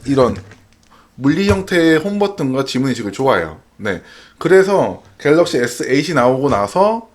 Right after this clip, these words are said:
구매를 안 했던 이유가 물리적인 버튼이 사라져서였어요. 근데 어쩔 수 없이 나인이,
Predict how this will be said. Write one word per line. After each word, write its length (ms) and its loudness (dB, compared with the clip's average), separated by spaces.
구매를 480 4
안 160 -2
했던 280 0
이유가 500 -2
물리적인 640 0
버튼이 300 -6
사라져서였어요. 840 -4
근데 180 -10
어쩔 180 -6
수 100 -10
없이 120 -14
나인이, 400 0